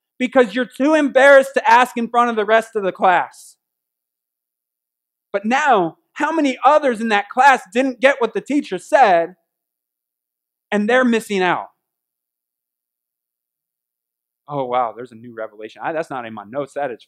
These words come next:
fresh. That is right here. You just got the original from Ben. We come in, we ask questions, we push the class aside, we pu-, push the large crowd aside and go, "Jesus, I don't know what you mean."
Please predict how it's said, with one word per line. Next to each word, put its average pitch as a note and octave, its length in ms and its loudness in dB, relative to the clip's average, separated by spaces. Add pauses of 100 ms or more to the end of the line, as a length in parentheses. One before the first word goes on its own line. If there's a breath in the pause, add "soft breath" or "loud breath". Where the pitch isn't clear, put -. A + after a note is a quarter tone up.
fresh. E3 340 -4
That C3 140 -4
is A2 220 -14
right D#3+ 260 -2
here. F3 240 -4
You D#3+ 220 -10
just E3+ 240 -8
got E3 260 -2
the A#2 220 -6 (380)
original E3+ 480 -4
from D3 260 -8
Ben. E3 340 -2 (280)
We F3+ 120 -4
come F3+ 320 -2
in, F#3 240 0 (180)
we E3 160 -4
ask F#3 300 -2
questions, F#3 460 -2
we D#3+ 120 -6
push F#3+ 340 -6
the F3+ 120 -2
class G3 400 -2
aside, F3+ 420 0
we E3+ 100 -10
pu-, - 280 -18
push G#3+ 240 -2
the F#3 260 -2
large G3 360 4
crowd G3+ 340 0
aside F#3+ 340 2
and F#3 100 -6
go, F3 160 0
"Jesus, C4 520 -4
I C#4+ 160 2
don't C4 200 -2
know C4 140 4
what D#4+ 220 4
you G3 60 -4
mean." C4 520 -4